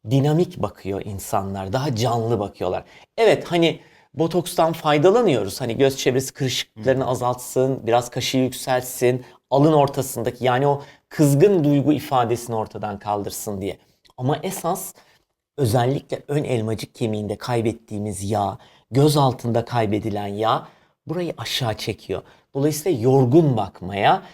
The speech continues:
Speaker 1: teşvik ediyor, o şekilde
Speaker 2: Ya
Speaker 1: gösteriyor.
Speaker 2: bence evet, dediğiniz gibi botoks da çok etkiliyor ama burası inanılmaz yüzü etkiliyor ya.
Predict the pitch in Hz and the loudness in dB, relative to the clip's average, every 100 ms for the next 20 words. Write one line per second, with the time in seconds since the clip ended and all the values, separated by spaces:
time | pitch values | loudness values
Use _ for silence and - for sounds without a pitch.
0 | - 127 - - - 120 104 113 - - | -14 -10 -8 -8 -4 -2 2 2 2 -2
1 | 156 - 101 95 101 113 107 90 131 160 | -2 -2 -2 -2 0 0 0 0 2 2
2 | 202 175 214 233 143 143 127 113 117 123 | 2 0 2 2 2 2 -2 -6 -4 0
3 | 151 143 151 131 117 123 160 156 143 - | 2 2 0 0 0 0 0 0 -2 -4
4 | 110 110 - 170 202 117 107 123 160 175 | -8 -10 -8 -4 -2 -4 -4 0 0 0
5 | - - 240 - 170 185 190 190 190 180 | -6 -8 -8 -6 -4 0 0 0 2 2
6 | 170 135 117 104 104 95 _ 95 95 92 | 2 2 -2 -4 -8 -10 _ -14 -10 -8
7 | 90 92 | -8 -8